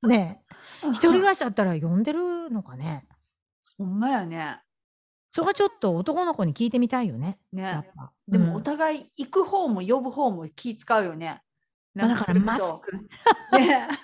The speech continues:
Speaker 2: <laughs> マスクして、みたいな。
Speaker 1: でもそういうのもきっとなきにしもあらずだから、
Speaker 2: うん。
Speaker 1: これだけ量が多いってことでしょ？感染者の。
Speaker 2: ね。あの、出会い系サイトとかもさ、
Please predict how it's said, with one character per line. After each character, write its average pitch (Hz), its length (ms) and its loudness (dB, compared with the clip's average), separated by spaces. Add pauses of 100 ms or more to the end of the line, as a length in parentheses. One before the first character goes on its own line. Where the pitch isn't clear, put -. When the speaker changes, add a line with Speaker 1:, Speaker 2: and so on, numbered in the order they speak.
Speaker 2:
<laughs> - 300 -20
マ 208 300 -2
ス - 120 -18
ク 208 140 -10
し - 140 -12
て、 202 280 0
み 208 160 -6
た 285 80 -2
い - 40 -2 (360)
な。 - 180 -6 (580)
Speaker 1:
で 262 100 4
も 240 100 6
そ 285 260 2
う 403 60 2
い 453 220 0
う 427 40 -4
の 381 80 -4
も 247 160 0
き - 180 -14
っ - 60 -20
と 208 120 0
な 247 160 2
き - 140 -12
に 370 120 -6
し 214 180 -2
も 151 460 -2
あ 240 80 0
ら 359 140 2
ず 302 100 -6
だ 208 100 -2
か 147 140 -4
ら、 180 600 -2
Speaker 2:
う 196 80 -10
ん。 175 460 -12
Speaker 1:
こ 202 140 -2
れ 233 120 4
だ 247 140 0
け 226 420 -4
量 240 260 0
が 139 260 -8
多 214 180 0
い 277 60 -4
っ - 20 -20
て 147 120 -10
こ 139 120 -12
と 139 80 -12
で 135 80 -14
し - 80 -12
ょ？ 151 80 -6
感 160 220 -4
染 151 160 -4
者 - 120 -12
の。 196 160 -14 (360)
Speaker 2:
ね。 185 280 -12 (200)
あ 214 100 -6
の、 208 180 -2
出 262 200 -2
会 392 140 0
い - 60 -16
系 370 200 -6
サ 359 180 -6
イ 285 80 -6
ト 156 120 -10
と 151 100 -16
か 139 100 -12
も 143 120 -14
さ、 151 360 -4